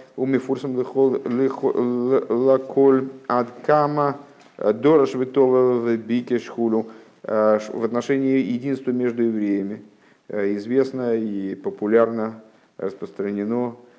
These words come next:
э, до какой степени требовал, э, Ребе, требовал и просил, э, и так далее.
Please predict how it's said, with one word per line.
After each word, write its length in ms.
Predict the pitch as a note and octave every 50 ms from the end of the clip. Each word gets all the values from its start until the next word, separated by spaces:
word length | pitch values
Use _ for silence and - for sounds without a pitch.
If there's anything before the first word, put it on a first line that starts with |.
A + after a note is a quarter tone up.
| _ _ _ -
э, 760 | - G2+ G2+ G2+ G2+ G2+ G2+ G2+ G2+ G2+ G2+ G2 G2 G2 F#2+ G2+
до 80 | A2+ G#2+
какой 360 | - A2 - - C3 B2 A2+
степени 560 | - - - C3+ C3 - F#2+ G2+ G2+ F#2+ F#2+
требовал, 880 | - - A#2+ B2+ C#3 C#3 C3 A2+ G#2+ G2+ F#2+ F#2 F#2 F#2+ F#2+ - - - _ _ _ -
э, 380 | - - - - - - - - A#2
Ребе, 220 | G#2+ G2+ F#2+ F2+ - - -
требовал 520 | - A2 B2+ C#3 C3 B2+ A#2+ A#2+ A#2+ A2+ G#2+
и 160 | - G2 G#2+
просил, 680 | F2 - G2 F#2+ - - - - C#3 C3 A#2+ G2+ F#2+ - - - - _ _ _ _ _ _ _ _ - - _
э, 480 | - - A#1+ A#1 A#1 A1 A1 A1 - - - - -
и 60 | -
так 200 | F2+ F#2 F#2 G2
далее. 380 | A2 C3 B2+ A2+ G#2+ G2+ F#2+ G2